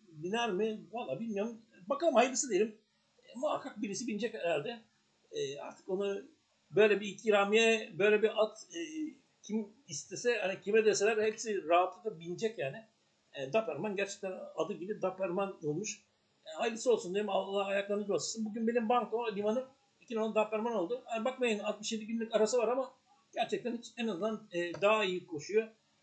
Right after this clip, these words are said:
E, at zaten idmanlarda sürekli işler yapan bir isim. Yani altmış yedi gün o, e, ara verdi diye yaptığı anlamına gelmesin. Kesinlikle öyle bir şey değil.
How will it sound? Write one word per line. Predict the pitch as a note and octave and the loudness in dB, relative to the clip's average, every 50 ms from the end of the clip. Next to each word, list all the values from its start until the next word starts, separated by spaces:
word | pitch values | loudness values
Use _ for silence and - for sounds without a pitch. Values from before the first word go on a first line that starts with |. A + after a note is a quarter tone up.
| _ _ _ | _ _ _
E, | - - - - _ _ _ _ _ _ _ _ _ _ | -20 -20 -20 -20 _ _ _ _ _ _ _ _ _ _
at | - G#3 G3 - - | 0 0 2 4 6
zaten | G#3+ A3 A3 G#3 G3 | 4 4 4 2 -4
idmanlarda | G3 F3+ E3+ G3+ G3 F#3+ F#3+ F#3+ F3 E3+ G#3+ A3 G#3+ G3+ G3 - - | -2 0 4 4 4 4 2 0 0 0 0 0 0 -2 -4 -8 -10
sürekli | - - A3+ G#3 - - A3 A3+ A3+ A3 - - _ _ _ _ _ _ _ - | -6 0 2 2 2 2 -2 -2 -2 -2 -4 -14 _ _ _ _ _ _ _ -10
işler | G3+ - - - - A3+ A3 | -6 -4 -4 0 2 2 2
yapan | G#3+ G3 G3 A3+ A#3 A3+ G#3 | 2 2 0 -2 -4 -4 -4
bir | G3 E3+ | -6 -6
isim. | D3 - - A3+ A3 G#3+ | -6 -6 -6 -8 -8 -4
Yani | F#3 F3+ F3 F3 F3+ | -4 -2 -2 -2 -2
altmış | F3+ F#3+ F#3+ - - - | -4 -4 -6 -6 -6 -6
yedi | A3 G3+ F#3+ | -6 -6 -6
gün | F3+ G#3+ G3+ F#3+ - | -8 -8 -8 -8 -8
o, | - G3 G3 F#3 - - - - | -6 -6 -6 -6 -8 -10 -12 -8
e, | D3+ D#3 D3+ D3 C#3+ C#3+ | -8 -6 -4 -4 -4 -4
ara | - D#3+ F3 G3+ G3 | 0 2 2 2 4
verdi | G3 G3 G3+ A3 G#3+ | 2 0 0 0 -2
diye | G#3+ G3+ F#3 E3+ | -2 0 0 2
yaptığı | E3+ F3+ F#3 F#3 - - G#3 - | 4 2 2 2 2 -2 0 0
anlamına | E3+ F3 F#3+ G3 G3 G3+ G#3+ | 0 0 0 -2 -4 -6 -6
gelmesin. | G#3+ C4 C4+ C4+ C4+ - - F3+ - - | -6 -6 -6 -6 -6 -10 -14 -16 -16 -12
Kesinlikle | - G#3 - A3 A3 G#3+ G#3+ - F#3 | -12 -10 -6 -6 -6 -6 -4 -2 -2
öyle | E3+ E3 | -2 -2
bir | E3+ | -4
şey | - G#3+ | -8 -12
değil. | A3+ B3+ B3 | -12 -12 -16